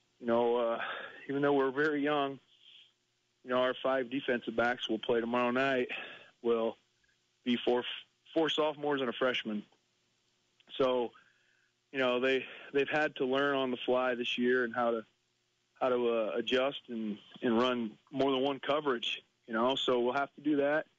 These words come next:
Um, tackle in space for sure. Uh, pursue very well. You know, we gotta have eleven guys running to the ball, whether it's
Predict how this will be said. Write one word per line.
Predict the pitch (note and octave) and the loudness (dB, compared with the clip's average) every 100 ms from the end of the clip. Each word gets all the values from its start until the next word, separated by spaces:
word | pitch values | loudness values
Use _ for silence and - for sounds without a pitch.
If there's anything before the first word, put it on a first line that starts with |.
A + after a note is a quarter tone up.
| _ _ _ _ _ | _ _ _ _ _
Um, | A#2+ A#2 A2+ G#2+ G#2+ - _ - | -2 0 0 -2 -6 -10 _ -4
tackle | C3 C3+ C3+ B2+ | -2 -2 -8 -6
in | |
space | A#2+ - B2+ C3 C3+ - | -8 -2 0 2 -2 -4
for | A2 | -2
sure. | - C3 C3+ C#3+ - _ _ _ _ _ _ | 0 2 2 -2 -8 _ _ _ _ _ _
Uh, | A2+ G#2 G2+ | -6 -2 -2
pursue | - A#2+ - C3+ C3+ | 0 0 0 0 2
very | B2+ B2+ B2+ | 0 0 0
well. | A#2+ B2 C3 C3+ C3+ - _ | 0 2 0 -4 -10 -20 _
You | B2 | -12
know, | A#2+ | -4
we | |
gotta | B2 A#2+ | 0 2
have | B2 A#2 | 2 0
eleven | A2+ A2+ A#2 | 0 -2 0
guys | A2+ A#2 A#2 A2 - _ _ _ _ _ | 0 2 0 -4 -14 _ _ _ _ _
running | B2+ C3 | -2 0
to | A#2+ | 0
the | A2 | 0
ball, | A#2 B2 C3 | 0 0 0
whether | B2 A#2 | -2 -2
it's | A2+ - - | -4 -4 -6